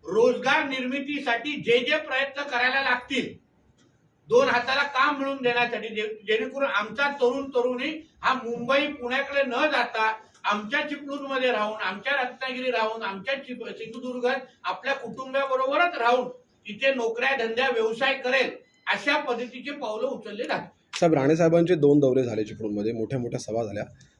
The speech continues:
Speaker 2: पण त्याच्यामध्ये, अ, शिंदे गट म्हणूया किंवा शिवसेनेचा गट म्हणूया, त्यांचा कुठे पाठिंबा दिसला नाही.
Speaker 1: आता तुम्ही उद्या फॉर्म भरतोय आम्ही, महायुतीच्या उमेदवाराचा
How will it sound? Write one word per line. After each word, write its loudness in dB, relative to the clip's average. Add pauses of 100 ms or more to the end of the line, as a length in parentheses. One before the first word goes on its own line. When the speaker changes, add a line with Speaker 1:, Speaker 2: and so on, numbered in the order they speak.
(120)
Speaker 2:
पण 2
त्याच्यामध्ये, 4 (160)
अ, 0
शिंदे 4
गट 6
म्हणूया 6
किंवा 2
शिवसेनेचा 2
गट 2
म्हणूया, -2 (420)
त्यांचा 4
कुठे 4
पाठिंबा 2
दिसला 0
नाही. -6 (300)
Speaker 1:
आता -10
तुम्ही -12 (300)
उद्या -4 (100)
फॉर्म -2
भरतोय -4
आम्ही, -6 (180)
महायुतीच्या -8
उमेदवाराचा -8